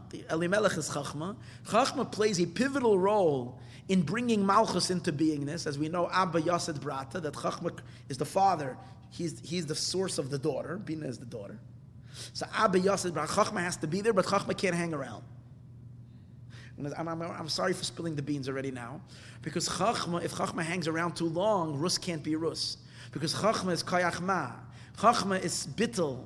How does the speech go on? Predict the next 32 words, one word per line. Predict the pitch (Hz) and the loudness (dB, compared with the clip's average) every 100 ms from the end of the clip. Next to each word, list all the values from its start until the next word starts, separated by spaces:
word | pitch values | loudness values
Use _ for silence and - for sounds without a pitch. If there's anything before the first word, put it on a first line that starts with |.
| - | -12
Chachma | - 175 190 208 | 0 2 4 2
is | |
the | 156 | 2
Bittul | 143 202 202 185 | 4 4 6 4
of | |
Ein | 175 185 | 4 2
Od | 185 160 | 2 2
Milvado. | 165 175 170 143 | 0 0 0 -2
There's | 135 | -4
nothing | 156 156 147 | -6 -8 -8
but | 139 | -8
Hashem. | 131 127 117 92 - - - - - - - | -8 -10 -12 -14 -16 -20 -20 -20 -18 -18 0
Chachma | 175 175 185 | 0 2 -2
is | 156 | 0
the | 160 - | -2 2
ultimate | 220 247 220 202 170 143 | 2 4 2 2 0 0
Bittul. | 190 160 139 131 - - | 0 0 -2 -4 -12 0
Chachma | 214 220 | 0 2
is | 220 | 2
the | 196 | 4
experience | - - 214 202 165 147 143 | 0 -2 0 2 2 0 -4
in | 156 | -4
which | 151 | -4
we | 165 | 0
experience | 151 - 202 196 170 | 0 0 0 2 0
the | 131 143 - | -2 -6 -6
truth | - 185 160 | -4 -2 -2
of | |
the | 139 135 | -4 -4
Eibishter. | 127 - - - - - - | -6 -10 -16 -18 -16 -16 -6
If | 170 | -4
Chachma | - 240 214 | 2 2 2